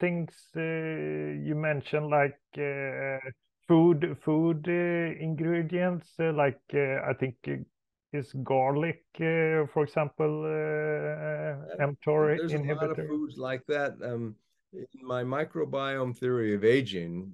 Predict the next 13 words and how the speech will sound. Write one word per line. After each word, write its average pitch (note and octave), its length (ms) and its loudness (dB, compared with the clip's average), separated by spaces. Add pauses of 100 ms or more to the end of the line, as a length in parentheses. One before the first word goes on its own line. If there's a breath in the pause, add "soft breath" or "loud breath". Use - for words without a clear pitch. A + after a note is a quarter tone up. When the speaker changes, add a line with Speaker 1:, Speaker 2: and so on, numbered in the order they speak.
(120)
Speaker 2:
I F#2+ 160 -8
talk A2+ 360 -6
about G#2 480 -4 (520)
the F#2+ 120 -8
diet G2+ 600 0 (180)
for G2 100 -6
your G2 160 -2
microbiome. F2 840 -4 (960)
It's - 100 -10
a G2+ 60 -4
real C3+ 540 4
paradigm G#2+ 600 0
shift - 380 -4